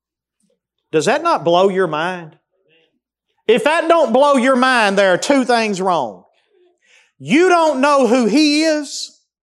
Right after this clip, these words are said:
and you don't know who you are. God gives great grace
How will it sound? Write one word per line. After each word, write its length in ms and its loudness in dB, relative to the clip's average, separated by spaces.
and 240 -4
you 180 0
don't 240 0
know 220 2
who 160 0
you 320 -8
are. 280 -14
God 480 0
gives 460 -2
great 680 -4
grace 840 -4